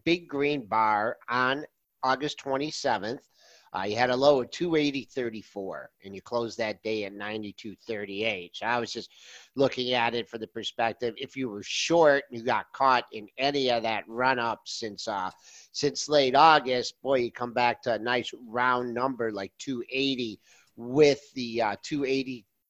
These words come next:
thirty-four low, you might have held your breath a little bit when it went to seventy-eight ninety-five. But on the other hand, if you tried to buy that thing after it bottomed and then started to rally, it'd be a lot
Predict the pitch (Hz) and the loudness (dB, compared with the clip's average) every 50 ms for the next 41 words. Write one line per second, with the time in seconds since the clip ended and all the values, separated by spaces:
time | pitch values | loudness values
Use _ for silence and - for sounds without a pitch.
0 | - 156 147 135 120 120 110 - - 139 127 117 113 117 131 160 185 180 160 156 | -2 0 2 2 0 -2 -6 -6 -4 -2 0 0 0 2 6 10 10 10 10 10
1 | 151 147 139 135 131 139 135 131 123 120 107 98 - _ _ - - _ _ - | 8 4 0 0 2 2 2 4 4 2 0 -2 -4 _ _ -20 -20 _ _ 6
2 | 151 160 160 151 - 131 113 - 156 160 170 170 - 160 147 139 127 131 113 120 | 8 8 8 8 4 -2 0 6 8 8 8 6 4 -2 -4 -2 -2 -2 0 2
3 | 131 131 123 123 123 120 120 117 123 120 - - 107 - - - 143 135 123 123 | 2 2 0 -2 -4 -4 -2 -2 -4 -4 -4 -6 -6 -6 -2 0 0 0 0 0
4 | 120 120 117 113 107 113 123 123 120 110 92 92 - - - 151 143 123 107 104 | -4 -4 -4 -4 -4 -4 -4 -2 -2 -4 -8 -12 -6 2 4 6 6 6 4 0
5 | - 123 120 123 113 110 113 127 147 143 131 107 107 120 120 117 117 117 113 - | -2 -4 -4 -4 -4 -2 2 2 4 4 2 0 0 -2 -2 -2 -2 -4 -8 -12
6 | _ _ _ - _ _ _ 151 156 - - 156 151 135 - 127 101 131 127 127 | _ _ _ -20 _ _ _ -6 -4 2 6 6 6 6 4 2 2 2 2 2
7 | 120 120 117 - - 127 117 104 101 - 131 139 135 123 - - 120 110 107 95 | 2 -2 -2 -4 -4 -6 -6 -6 -4 -2 0 2 2 0 0 -4 -4 -6 -6 -6
8 | - - 135 139 139 131 113 117 110 107 110 104 107 120 117 110 101 - - - | 0 4 6 6 6 6 4 0 -4 -4 -8 -8 -6 -6 -6 -8 -8 -12 -4 -2
9 | 131 120 113 104 92 95 95 107 120 123 120 110 101 95 90 - - 98 95 95 | 0 0 0 -2 -4 -6 -4 -2 0 0 0 0 -2 -6 -8 -8 -8 -8 -6 -6
10 | 101 98 92 | -6 -8 -8